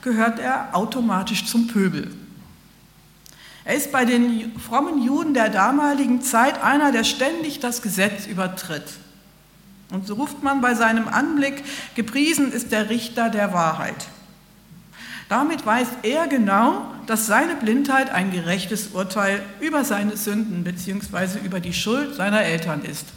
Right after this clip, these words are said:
Seine Blindheit lastet über ihm wie ein Geheimnis, wie ein dunkler Fluch. Er ist hoffnungslos isoliert.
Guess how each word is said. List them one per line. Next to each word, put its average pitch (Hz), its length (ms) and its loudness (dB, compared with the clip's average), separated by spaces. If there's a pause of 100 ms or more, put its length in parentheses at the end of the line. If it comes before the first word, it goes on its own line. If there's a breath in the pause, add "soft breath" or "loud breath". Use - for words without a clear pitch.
(1300)
Seine 170 300 -6
Blindheit 247 640 2 (380 loud breath)
lastet 226 500 0
über 220 260 -2
ihm 208 420 -2
wie 185 200 -4
ein 170 280 -2
Geheimnis, 165 680 -6 (920 loud breath)
wie 226 80 -2
ein 240 160 4
dunkler 262 380 2
Fluch. 240 380 -4 (1500)
Er 175 160 -2
ist - 180 -8 (160)
hoffnungslos 254 920 -4
isoliert. 208 600 -4